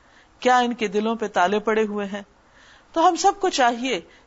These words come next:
کہ اپنے دلوں کو اس کتاب کے لیے کھولیں، اپنے کانوں کو کھولیں، اپنی آنکھوں کو، اپنی صلاحیتوں کو اجاگر کریں اور اس کتاب میں خوب غور و فکر کریں اور اس میں سے اپنے عمل کے لیے موتی چنیں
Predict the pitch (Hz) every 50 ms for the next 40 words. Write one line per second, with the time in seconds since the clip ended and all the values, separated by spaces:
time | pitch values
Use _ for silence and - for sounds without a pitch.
0 | _ _ - 254 269 - - 285 302 285 214 196 254 285 320 339 339 339 - 240
1 | 202 185 - - 214 - - 233 226 - 226 226 247 262 254 - 247 233 254 254
2 | 254 254 - - 233 226 240 262 247 185 - - - - - - 202 - 226 247
3 | 240 240 - 226 220 233 269 311 311 311 294 269 - - 220 202 185 175 170 175
4 | - _ _ _ _ _ _ _ _ _ - 202 - - 240 233 214 220 240 233
5 | - 285 277 269 - 196 170 - - _ _ _ _ _ - - - - _ _
6 | _ _ - - 226 - 254 277 - - 262 262 262 269 254 294 330 339 339 339
7 | 311 294 294 285 285 269 254 196 214 202 208 220 277 294 294 - 233 202 185 170
8 | 175 - _ _ _ _ _ _ _ _ _ - 226 220 214 208 202 202 190 -
9 | _ _ _ _ _ _ _ - 220 - - - 214 202 - 202 208 214 190 208
10 | 214 208 208 - - 254 262 262 240 202 175 180 202 202 202 202 196 - 254 262
11 | 302 302 302 - 220 185 170 165 170 - _ _ _ _ _ _ _ _ _ _
12 | - - 214 208 202 - 214 233 226 - - 226 226 214 - - 196 185 - -
13 | - 202 202 - 208 202 190 - - 190 196 208 240 269 277 262 262 226 202 185
14 | 185 185 190 190 185 185 185 185 185 - 214 202 - 196 180 170 170